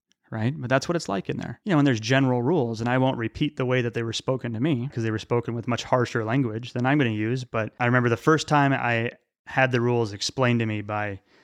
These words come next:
the guy, the white guy who was, like, the, the leader of my small group of people from Santa Clara County, which is where I came from. He said, and I'm not quoting him, "Don't mess with no black people,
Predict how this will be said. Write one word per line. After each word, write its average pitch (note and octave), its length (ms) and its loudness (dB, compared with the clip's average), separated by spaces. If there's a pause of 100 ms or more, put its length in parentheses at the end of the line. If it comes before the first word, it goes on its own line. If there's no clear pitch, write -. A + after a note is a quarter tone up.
(200)
the A#2+ 80 -4
guy, A2 460 2 (160)
the C3 120 -6
white A2+ 220 2
guy A2 220 2
who G#2+ 100 -2
was, G#2 160 -4
like, G2+ 220 -8
the, A2 320 -6
the A#2 100 -2
leader G#2+ 400 0
of G2+ 100 -4
my G2+ 480 0 (420)
small G#2+ 360 2
group G#2 300 -4
of G#2 80 -10
people G#2+ 320 -6
from G2+ 240 -6
Santa A2 260 -2
Clara A2 220 -2
County, A#2+ 340 -2
which B2+ 160 -10
is - 80 -8
where A2+ 80 0
I A2 80 -2
came A#2+ 240 -2
from. B2 260 -4 (460)
He C#3+ 80 2
said, A#2 380 2 (400)
and A#2+ 80 -2
I'm G#2+ 140 0
not A#2+ 180 0
quoting G#2+ 320 -2
him, A2 220 -6 (580)
"Don't A#2+ 220 0
mess B2+ 240 0
with C#3 140 2
no C#3 120 4
black C#3 380 0
people, B2 420 -6